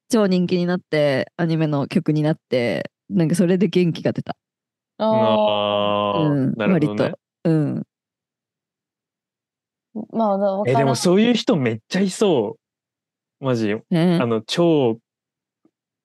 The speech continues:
Speaker 3: 超朝音楽論になるだろうけど、
Speaker 1: <laughs>
Speaker 3: 米津玄師とかめっ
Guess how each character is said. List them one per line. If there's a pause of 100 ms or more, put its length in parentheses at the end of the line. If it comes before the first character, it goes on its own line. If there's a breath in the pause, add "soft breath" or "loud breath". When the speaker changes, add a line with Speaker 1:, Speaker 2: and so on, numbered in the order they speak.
(640)
Speaker 3:
超
朝
音
楽
論
に
な
る
だ
ろ
う
け
ど、 (380 soft breath)
Speaker 1:
<laughs>
Speaker 3:
米
津
玄
師
と
か
め
っ